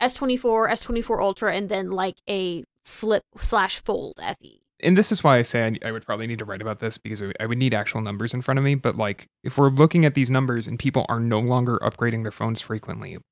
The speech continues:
Speaker 2: does this not benefit Samsung to not have to, like, put the R, if their <laughs> R and D spending is, like, insa-, like, they can slow that down and essentially, like, if they need to coast, coast on the Z Fold four.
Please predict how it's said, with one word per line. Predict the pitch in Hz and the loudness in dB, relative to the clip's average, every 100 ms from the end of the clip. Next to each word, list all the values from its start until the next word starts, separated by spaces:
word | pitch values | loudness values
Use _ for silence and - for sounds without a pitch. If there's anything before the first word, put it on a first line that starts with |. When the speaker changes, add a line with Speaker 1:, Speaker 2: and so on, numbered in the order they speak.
| _ _ _ | _ _ _
Speaker 2:
does | 147 131 | 4 6
this | 156 - | 4 6
not | 165 170 117 - | 6 4 -2 2
benefit | 127 151 - 123 113 - _ _ - | 6 6 4 2 2 0 _ _ -2
Samsung | 131 131 127 123 104 - | 2 2 2 0 -2 -4
to | 117 | -2
not | 120 117 - | -2 -2 -2
have | 123 120 | -2 -4
to, | - 117 | -4 -4
like, | 107 - _ _ _ | -6 -8 _ _ _
put | - 147 - | 2 2 4
the | 147 | 4
R, | 135 147 | 6 8
if | 160 - | 8 8
their | 180 | 8
<laughs> | |
R | - - | 8 10
and | 214 180 | 10 10
D | 185 | 6
spending | - 170 143 131 | 4 6 6 6
is, | 127 131 | 4 4
like, | 135 135 - | 4 4 2
insa-, | 147 143 - - | 2 2 2 4
like, | 156 147 - | 4 4 2
they | 156 | 4
can | 156 147 | 6 4
slow | - 151 151 151 | 2 4 6 8
that | 143 - | 6 6
down | 143 147 127 120 120 _ _ _ - | 6 8 8 4 0 _ _ _ 2
and | 135 | 2
essentially, | 127 139 - 135 135 | 6 4 4 2 6
like, | 127 - - _ _ _ | 4 2 -10 _ _ _
if | 143 - | 2 6
they | 160 | 8
need | 156 190 165 | 8 6 6
to | - | 4
coast, | - 202 147 - - - _ _ _ | 8 10 10 6 -2 -8 _ _ _
coast | - - 165 170 180 | 0 8 8 8 8
on | 170 | 10
the | 160 | 10
Z | 160 170 | 8 6
Fold | 170 170 151 | 6 4 6
four. | 190 185 120 | 6 6 4